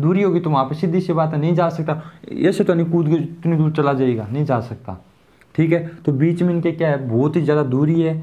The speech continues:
तो ये इलेक्ट्रॉन नहीं जा सकता। जब इलेक्ट्रॉन नहीं जा सकता तो उसके अंदर क्या नहीं बहती, विद्युत धारा नहीं बहती, तो वो क्या कहलाएगा अपने पास अचालक। ये सिंपल सी बात है। अगर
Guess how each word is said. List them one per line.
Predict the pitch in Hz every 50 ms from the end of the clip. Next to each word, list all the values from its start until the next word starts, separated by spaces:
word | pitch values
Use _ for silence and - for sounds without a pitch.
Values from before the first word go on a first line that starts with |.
| - - - - - _ _ _ -
तो | 147 139 135
ये | 143 151
इलेक्ट्रॉन | 151 151 147 156 156 135
नहीं | 147 170 185
जा | 180 185 180
सकता। | 175 165 160 156 170 165
जब | 151 156 143
इलेक्ट्रॉन | 143 156 165 160 160 165 160 151
नहीं | 147 156 165 151
जा | 156 147 143
सकता | - - 131 - 139
तो | 131 135 139
उसके | 131 - -
अंदर | 139 131 127
क्या | 127 143 143
नहीं | 147 143 127
बहती, | 120 117 117 127 123
विद्युत | 110 107 98 113 117 123 135
धारा | 131 120 113 110 123 131 127 127 - -
नहीं | 104 107 107 131 127
बहती, | 123 107 - - 101 92 90 - - _ _ _ -
तो | 143
वो | 143 139
क्या | 139 160 156 156
कहलाएगा | 156 156 139 127 117 117 113
अपने | 113 117 110
पास | 117 117 120 117 - -
अचालक। | - - 110 104 - 107 104 98 98 92 - _ _ _ _ _ _ _ _ - _ - -
ये | 170
सिंपल | 165 156 147 151 156 180 202
सी | 196 - 170
बात | 156 151 147 151 -
है। | 120 120 120 - - - - _ _ - -
अगर | 180 202